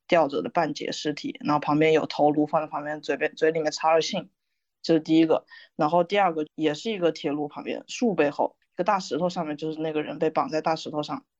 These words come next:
他也只有上半身，下半身放在边上，头，头里又插着一封信。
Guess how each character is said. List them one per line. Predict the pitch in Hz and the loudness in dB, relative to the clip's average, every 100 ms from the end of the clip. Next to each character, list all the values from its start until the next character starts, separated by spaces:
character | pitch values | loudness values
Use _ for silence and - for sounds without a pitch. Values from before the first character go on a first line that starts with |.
| _ | _
他 | - 156 | -4 -2
也 | 135 | -2
只 | - 156 | -2 2
有 | 151 | 2
上 | 175 156 | 0 -2
半 | 156 | -2
身， | - 143 | -6 -6
下 | - 165 | 0 0
半 | 143 | 0
身 | 139 147 | -4 -4
放 | 151 | -4
在 | 135 | -2
边 | 143 135 | -2 -2
上， | 104 - | -4 -6
头， | - 135 - | -2 -2 -2
头 | 135 131 | 0 0
里 | 151 156 | 0 -2
又 | 165 | -2
插 | 156 - | -2 -6
着 | 139 | -8
一 | - | -8
封 | 139 | -8
信。 | 139 - | -8 -10